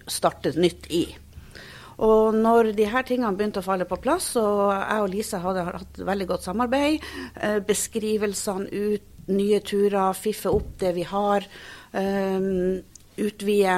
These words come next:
produktene sommer og vinter, og den type ting, så har vi sakte, men sikkert, eh, nærmet oss. Og vi har hele tiden, det er veldig viktig å forstå, vi har hele tiden vært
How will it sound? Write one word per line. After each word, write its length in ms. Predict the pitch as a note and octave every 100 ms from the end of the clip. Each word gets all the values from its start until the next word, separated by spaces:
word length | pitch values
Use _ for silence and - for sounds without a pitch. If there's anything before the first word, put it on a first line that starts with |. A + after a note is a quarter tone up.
| F3
produktene 640 | F3+ F#3 F#3 - F#3+ G3 F#3+
sommer 400 | G3+ F#3+ F#3 D#3+
og 60 | D#3+
vinter, 600 | G3+ G3 G3+ F#3+ F#3+ F#3 - - - - -
og 360 | F3+ F3+ F3 F3
den 180 | F3+ E3+
type 240 | F3 F3+
ting, 260 | B3+ D#4 D4
så 680 | - - A#3+ A#3 A#3 A#3 G#3
har 300 | A#3 A#3+ A3
vi 120 | G#3 G3+
sakte, 500 | - C4 - A#3+ G3
men 160 | F#3+
sikkert, 720 | F3+ A3 G#3+ F#3 F3 F3 - -
eh, 480 | F3+ F#3 F3 F3+ F3 E3+ - - - - -
nærmet 540 | G3 G3 G3+ G#3 E3+ D3
oss. 380 | D3 - - - - - - - -
Og 420 | G3+ G#3 G#3 G3+ G3+
vi 80 |
har 80 | G#3
hele 500 | F#3 - A#3+ C4 A#3
tiden, 360 | E3+ G#3 F#3 D#3+
det 80 | F3+
er 160 | F#3 G3+
veldig 120 | F#3
viktig 300 | G#3 - E3
å 60 |
forstå, 280 | D3+ E3+ G3+
vi 80 | F3+
har 80 | F#3
hele 380 | - A3+ A#3 G3+
tiden 360 | - G3+ E3
vært 180 | E3